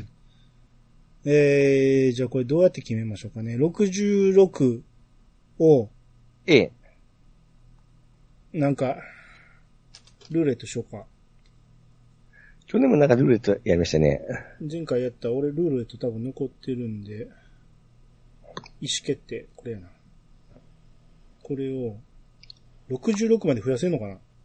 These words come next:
Speaker 2: <laughs> めちゃめちゃき-、刻みますね。
Speaker 1: じゃあ二十までしかいかれへんわ。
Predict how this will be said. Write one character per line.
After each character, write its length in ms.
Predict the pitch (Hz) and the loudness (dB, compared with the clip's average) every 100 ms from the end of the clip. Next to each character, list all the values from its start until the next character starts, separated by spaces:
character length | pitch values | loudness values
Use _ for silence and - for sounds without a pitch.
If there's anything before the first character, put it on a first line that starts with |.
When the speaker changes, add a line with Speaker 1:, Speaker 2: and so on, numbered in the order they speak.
| - | 4
Speaker 2:
<laughs> 840 | 139 98 - - - - - 151 | 6 6 8 6 6 -10 -12 -8
め 220 | 90 107 123 | 0 2 2
ち 240 | - 147 | 2 6
ゃ 60 | 139 | 6
め 140 | 151 | 6
ち 80 | 147 | 2
ゃ 40 | |
き-、 360 | 135 135 131 131 | -2 -4 -4 -8
刻 280 | - 135 139 | -6 6 8
み 60 | |
ま 80 | 143 | 8
す 100 | 127 | 4
ね。 60 | 90 | 2
Speaker 1:
じ 60 | |
ゃ 40 | 151 | 2
あ 20 | |
二 180 | 156 208 | 2 2
十 100 | 202 | 2
ま 100 | 131 | 0
で 60 | |
し 60 | 110 | -4
か 100 | - | -10
い 40 | |
か 80 | 117 | -10
れ 80 | 107 | -10
へ 20 | |
ん 80 | |
わ。 60 | 98 | -12